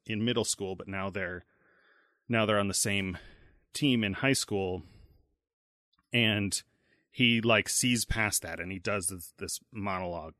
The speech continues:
inner monologue thing, which is another common anime trope that, you know, his whole, not his, he says his whole life, but his whole life he's had this wall he couldn't pass. And now for the first time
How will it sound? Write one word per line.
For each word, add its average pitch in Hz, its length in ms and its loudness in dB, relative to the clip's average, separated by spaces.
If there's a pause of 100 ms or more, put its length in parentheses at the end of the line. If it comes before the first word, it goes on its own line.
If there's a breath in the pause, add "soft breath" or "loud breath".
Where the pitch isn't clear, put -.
(480)
inner 101 200 -2
monologue 90 400 -4
thing, 87 180 -8
which 82 140 -12
is 87 120 -8
another 87 380 -10 (360 soft breath)
common 92 320 -4
anime 90 260 -4
trope 85 380 -8 (640 soft breath)
that, 104 460 2 (720)
you 107 100 -6
know, 92 280 0
his - 360 -2 (920 loud breath)
whole, 120 360 4
not 101 240 -4
his, - 200 -6
he 113 140 -4
says 127 260 8
his 110 120 0
whole 101 220 -2
life, - 240 -8
but 117 100 0
his 107 100 0
whole 139 180 6
life 107 260 4 (260 loud breath)
he's - 140 -10
had 107 180 2
this 104 220 0
wall 95 280 -2
he 87 80 -12
couldn't 104 280 -6
pass. 92 380 -2
And 101 100 -4
now 110 140 0
for 120 120 -10
the 107 100 -6
first - 300 -2
time 98 420 -2